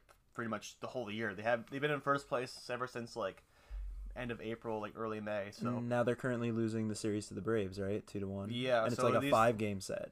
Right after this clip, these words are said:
Speaker 2: because it's, like, the
Speaker 1: Yeah,
Speaker 2: middle.
Speaker 1: they had a doubleheader Monday, which they split, and then they lost last night's game, obviously.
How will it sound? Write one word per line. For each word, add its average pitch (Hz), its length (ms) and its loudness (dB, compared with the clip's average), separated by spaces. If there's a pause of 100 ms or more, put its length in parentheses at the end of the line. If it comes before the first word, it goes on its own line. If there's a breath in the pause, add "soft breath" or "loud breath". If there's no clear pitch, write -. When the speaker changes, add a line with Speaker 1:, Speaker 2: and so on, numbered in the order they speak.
(140)
Speaker 2:
because 101 180 -10
it's, - 140 -12
like, 95 140 -10
the 143 80 -4
Speaker 1:
Yeah, 131 300 6
Speaker 2:
middle. 117 200 -2
Speaker 1:
they 135 80 -4
had 135 100 4
a 127 40 0
doubleheader 123 560 4
Monday, 117 320 2
which 117 160 -2
they 113 100 -4
split, 110 480 -2
and 113 100 -4
then 110 120 -2
they 110 80 -2
lost 107 340 2
last 110 320 6
night's 101 220 -4
game, 95 200 -8
obviously. 90 600 -4